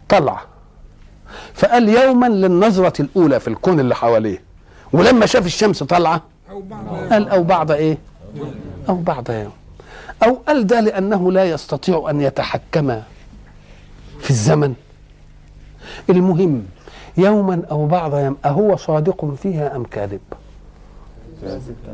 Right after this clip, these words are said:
Speaker 1: ها؟ لا، صادق.
Speaker 2: صادق. لازم ليه بس؟
Speaker 1: صادق. ليه صادق؟ قال لأنه لو رأى شيئا قد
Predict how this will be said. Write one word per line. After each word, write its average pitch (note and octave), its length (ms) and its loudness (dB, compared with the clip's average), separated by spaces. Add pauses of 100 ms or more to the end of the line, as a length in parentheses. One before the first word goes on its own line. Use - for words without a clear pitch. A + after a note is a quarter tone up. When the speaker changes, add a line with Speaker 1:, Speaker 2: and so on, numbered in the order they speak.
(360)
Speaker 1:
ها؟ G#3+ 180 2 (640)
لا، C#3+ 220 0
صادق. D#3+ 600 -4
Speaker 2:
صادق. G#3+ 720 -6
لازم E3+ 320 -6
ليه G3+ 120 -2
بس؟ E3 200 0 (1400)
Speaker 1:
صادق. B3 1040 2 (800)
ليه A#3+ 260 6
صادق؟ G#3+ 580 0 (760)
قال E3 180 4
لأنه F#3 760 2 (600)
لو E3+ 340 4
رأى F3 380 2
شيئا F3+ 720 2
قد B2+ 120 2